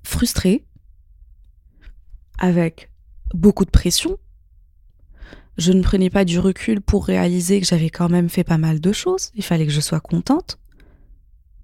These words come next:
Et surtout, surtout, je finissais le mois avec la masse de culpabilité. Et ça, c'est dommage.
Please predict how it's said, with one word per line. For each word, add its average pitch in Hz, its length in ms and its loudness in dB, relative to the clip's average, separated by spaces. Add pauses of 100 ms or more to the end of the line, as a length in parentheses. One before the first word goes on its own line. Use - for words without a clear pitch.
(1600)
Et 190 400 2 (680)
surtout, - 480 0
surtout, 277 320 -2
je - 80 -2
finissais 185 340 0
le 165 120 2
mois 214 160 2
avec 185 240 0
la 165 100 0
masse 165 180 2
de 160 80 0
culpabilité. 170 840 0 (2250)
Et - 100 -2
ça, 202 140 2
c'est 196 160 2
dommage. 180 480 2